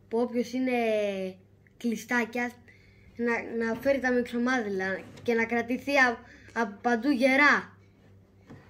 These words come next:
Και τώρα να ξεκινήσουμε από κάτι άλλο αυτοκινητάκι, γιατί η έκπληξη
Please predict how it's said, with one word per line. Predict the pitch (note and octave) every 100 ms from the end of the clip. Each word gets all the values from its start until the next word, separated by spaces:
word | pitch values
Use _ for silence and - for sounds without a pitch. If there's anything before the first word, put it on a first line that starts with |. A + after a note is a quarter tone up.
| - - _ - -
Και | B3+ B3 - -
τώρα | C#4 C4+
να | B3+
ξεκινήσουμε | A#3 A#3 G#3+ A3+ A3 A#3 A3
από | G#3
κάτι | G#3 C4 B3+ A3 C4
άλλο | A#3
αυτοκινητάκι, | G#3 - F#3 G#3+ G3+ A3 A3 B3+
γιατί | G#3+ G#3+ A3+
η |
έκπληξη | A#3+ A#3 G#3+ A3 - A#3